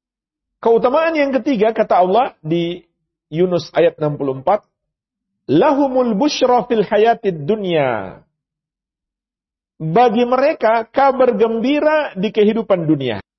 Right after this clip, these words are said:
Apa yang dimaksud kabar gembira di kehidupan dunia, jamaah sekalian? Ada empat makna.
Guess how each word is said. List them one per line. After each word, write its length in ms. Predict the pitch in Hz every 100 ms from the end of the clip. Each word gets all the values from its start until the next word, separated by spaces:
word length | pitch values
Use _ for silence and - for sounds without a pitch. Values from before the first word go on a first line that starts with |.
| _ _ _ 202
Apa 240 | 220 190
yang 160 | 170 151
dimaksud 480 | 156 185 - 160
kabar 240 | 160 147 143
gembira 400 | 135 147 170 156
di 160 | 139
kehidupan 480 | 135 143 151 143 135
dunia, 240 | 156 151 131
jamaah 320 | 131 123 120
sekalian? 400 | - 117 156 226 _ _ _ _ _ _ _ _ _ _ _ -
Ada 320 | 131 151 143
empat 400 | 139 135 156 -
makna. 640 | 139 - 131 113 92 -